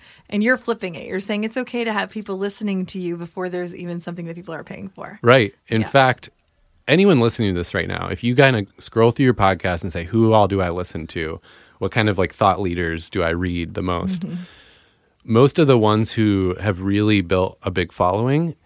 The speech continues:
Speaker 2: it is because they accidentally started building a following before it was actually a
Speaker 1: Mm-hmm.
Speaker 2: business.
Speaker 1: Great point. Mm-hmm.
Speaker 2: So we, you know, Greenhouse, we're taking the tougher <laughs> path, which is, all right, we have a business now, we need to build an audience.
Speaker 1: Mm-hmm.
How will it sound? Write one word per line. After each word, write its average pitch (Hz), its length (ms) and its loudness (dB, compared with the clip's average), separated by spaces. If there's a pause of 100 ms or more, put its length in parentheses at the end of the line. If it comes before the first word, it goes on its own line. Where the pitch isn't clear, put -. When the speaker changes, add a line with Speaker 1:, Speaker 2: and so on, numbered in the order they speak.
(180)
Speaker 2:
it 110 140 2
is 101 300 6
because 98 400 0
they 92 160 2
accidentally 120 1000 0
started 110 380 0
building 98 300 2
a 98 60 2
following 92 540 2
before 90 520 0
it 92 140 -4
was 87 160 -4
actually 85 360 -4
a - 20 -2
Speaker 1:
Mm-hmm. 82 80 -4
Speaker 2:
business. 87 520 -6
Speaker 1:
Great 175 220 -12
point. 160 320 -12 (160)
Mm-hmm. 196 140 -6
Speaker 2:
So 110 240 6
we, 117 340 0
you 117 120 -2
know, 98 200 0
Greenhouse, 110 500 0
we're 113 140 2
taking 104 300 0
the 85 80 -2
tougher - 380 0
<laughs> - 120 -6
path, 131 260 2
which 135 220 2
is, 104 240 4 (340)
all 120 60 4
right, 127 60 6
we 117 100 2
have 120 160 2
a 120 80 4
business 110 380 0
now, 110 180 4
we 107 60 4
need 107 160 0
to 104 60 -2
build 107 220 4
an 104 120 2
audience. 101 540 0
Speaker 1:
Mm-hmm. 196 340 -18